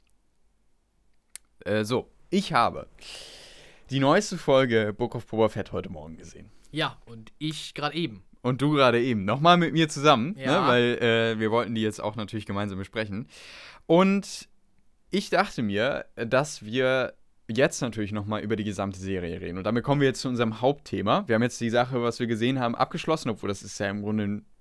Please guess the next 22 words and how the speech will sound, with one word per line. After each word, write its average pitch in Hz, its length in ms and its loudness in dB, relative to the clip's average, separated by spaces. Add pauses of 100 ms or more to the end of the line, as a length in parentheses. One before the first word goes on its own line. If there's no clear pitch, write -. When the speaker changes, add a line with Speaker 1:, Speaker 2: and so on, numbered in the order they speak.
Speaker 1:
Übergang, 117 420 4
jetzt 117 220 0
ein 113 60 -6
fließender, 127 520 -2
ne, 143 240 -2
Speaker 2:
Ja, 131 160 -2
Speaker 1:
über, 131 160 8
Speaker 2:
genau. 123 220 2
Speaker 1:
äh, 113 40 -2
hier, 131 280 0 (560)
ähm, 131 500 2
über 131 260 2
Book 131 200 -4
of 131 100 -8
Boba 123 200 4
Fett. 160 260 0 (880)
Und 185 600 4
ich 156 180 -2
muss 196 340 0
ganz 170 260 -4
ehrlich 156 280 0
sagen 135 600 2